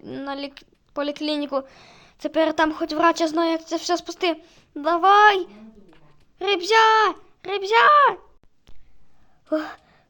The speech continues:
так, так, де вони? Ой, це їхній дом.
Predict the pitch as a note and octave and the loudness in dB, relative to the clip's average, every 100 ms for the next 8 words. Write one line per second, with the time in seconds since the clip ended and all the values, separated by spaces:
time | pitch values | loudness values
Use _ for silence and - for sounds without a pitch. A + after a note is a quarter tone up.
0 | - B3+ A#3 - _ _ _ - C4+ C4+ | -4 -2 -4 -8 _ _ _ -2 -2 -2
1 | - - A#3 C#4 D#4+ D#4+ C#4 C#4 - _ | -16 -18 -4 -4 -2 -6 -6 -8 -12 _
2 | _ _ - - - F4 F4+ E4 - _ | _ _ -20 -12 -6 -2 -2 -4 -10 _
3 | _ _ _ _ - C#4+ C4+ D4 C4+ - | _ _ _ _ -12 -8 -6 -6 -6 -10
4 | C4+ C4 B3+ | -4 -2 -2